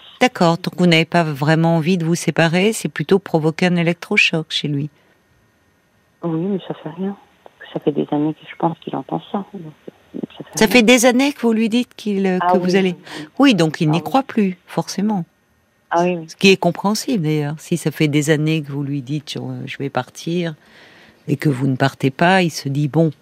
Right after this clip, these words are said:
Speaker 1: voilà, on attend que la crise passe et, et ça ira mieux. » Vous êtes malheureuse dans cette relation, mais, euh,
Speaker 2: Euh,
Speaker 1: mais vous ne
Speaker 2: oui,
Speaker 1: savez
Speaker 2: oui,
Speaker 1: pas
Speaker 2: oui.
Speaker 1: comment en
Speaker 2: Bah,
Speaker 1: sortir.
Speaker 2: avant, avant, j'ai,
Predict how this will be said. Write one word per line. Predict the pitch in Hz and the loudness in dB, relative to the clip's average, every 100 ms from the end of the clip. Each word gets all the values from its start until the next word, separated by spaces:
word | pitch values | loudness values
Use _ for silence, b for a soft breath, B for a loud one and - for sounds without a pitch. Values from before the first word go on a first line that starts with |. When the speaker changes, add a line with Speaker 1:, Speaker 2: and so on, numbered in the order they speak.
| _ | _
Speaker 1:
voilà, | 156 180 170 | 2 2 4
on | 147 | 4
attend | 139 - 160 151 | 2 2 0 0
que | 147 | -2
la | 135 | -4
crise | - 139 131 - | -4 -4 -4 -2
passe | 160 160 170 165 - | 0 2 0 -4 -6
et, | 143 139 143 139 b b b b - | -6 -6 -8 -12 b b b b -6
et | |
ça | 143 143 | -2 0
ira | 143 151 | 2 2
mieux. » | 170 202 190 - _ _ _ _ _ _ _ _ _ _ _ _ _ _ _ _ _ _ _ _ _ _ _ - | 0 0 -2 -6 _ _ _ _ _ _ _ _ _ _ _ _ _ _ _ _ _ _ _ _ _ _ _ 2
Vous | 202 | 4
êtes | 240 214 | 4 4
malheureuse | 208 226 175 156 170 196 165 | 4 4 2 0 0 -4 -4
dans | 160 | -4
cette | 156 170 - | -2 -4 -2
relation, | - 160 160 - 165 170 226 - _ _ | -2 0 -2 -4 -4 -4 -4 -10 _ _
mais, | 156 160 165 160 147 139 | -4 -2 0 0 -2 -2
euh, | - | -4
Speaker 2:
Euh, | 180 180 180 185 - | -4 -6 -8 -8 2
Speaker 1:
mais | 156 | 4
vous | 151 170 | 6 4
ne | 160 | 4
Speaker 2:
oui, | 160 | 2
Speaker 1:
savez | 160 156 | 0 0
Speaker 2:
oui, | 160 | 2
Speaker 1:
pas | 160 | 0
Speaker 2:
oui. | 175 | 0
Speaker 1:
comment | 175 165 | 0 2
en | 165 | 2
Speaker 2:
Bah, | |
Speaker 1:
sortir. | 160 196 196 151 151 | 4 2 2 -2 -2
Speaker 2:
avant, | 190 196 185 233 233 | -2 -4 -4 -2 -2
avant, | - 180 208 233 208 | -4 -6 -2 0 -2
j'ai, | 190 | -6